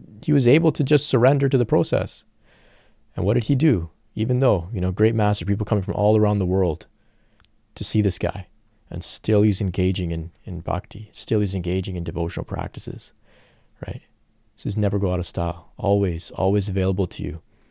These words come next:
And they are as powerful no matter where you are on the journey. Before Kundalini awakening, after Kundalini awakens,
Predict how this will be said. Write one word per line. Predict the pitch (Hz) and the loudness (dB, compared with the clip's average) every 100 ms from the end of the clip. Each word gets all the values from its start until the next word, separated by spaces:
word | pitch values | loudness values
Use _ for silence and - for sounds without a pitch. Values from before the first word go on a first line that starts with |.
| _ _ _ | _ _ _
And | - 92 90 - | -8 -4 -4 -2
they | 104 | 0
are | 90 98 | 2 2
as | - 110 120 | 2 2 2
powerful | - - 110 110 - 92 - - - - - | -2 2 4 4 2 -4 -4 -8 -20 -18 -6
no | 92 | -4
matter | 87 | -2
where | 82 87 | -2 0
you | 87 87 | 0 0
are | 85 82 | 0 -2
on | 85 82 | -4 -6
the | |
journey. | 78 85 80 80 - - - - | -4 -4 -6 -8 -16 -20 -20 -20
Before | - - 85 98 | -20 -6 -2 -2
Kundalini | - 110 104 104 101 | -2 -2 2 2 2
awakening, | 101 98 101 98 95 _ _ | 2 0 -2 -4 -8 _ _
after | - 82 - 104 | -8 -6 -4 -6
Kundalini | - - 101 95 95 | -4 -2 0 2 0
awakens, | 90 98 101 98 - | 0 0 -2 -4 -8